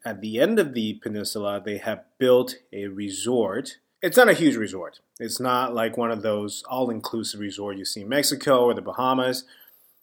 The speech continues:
but a little boutique resort that sits at the end of the peninsula named after its location, Semiahmoo. And next to it is a nice little golf course you can be part of.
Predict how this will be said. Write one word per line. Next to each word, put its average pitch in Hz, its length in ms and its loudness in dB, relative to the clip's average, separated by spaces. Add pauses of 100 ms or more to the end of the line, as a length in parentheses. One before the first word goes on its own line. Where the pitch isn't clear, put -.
(180)
but 147 140 12
a 143 60 10
little 180 300 8
boutique 139 520 0
resort 113 600 -2 (440)
that 104 160 -2
sits - 720 2 (680)
at 127 160 0
the 123 180 -2
end 202 160 4
of 165 60 2
the 135 80 0
peninsula 101 800 -6 (260)
named 113 600 -4
after 110 360 -4
its - 280 -10 (120)
location, 98 640 -10 (520)
Semiahmoo. 135 600 4 (580)
And 127 420 0
next 143 300 2
to 147 120 4
it 139 120 6
is 120 120 0
a 113 60 -2
nice 123 460 0
little 131 160 4
golf 117 340 2
course 113 440 -2 (340)
you 110 100 -8
can 101 140 -8
be 95 120 -12
part 92 360 -6
of. 85 240 -10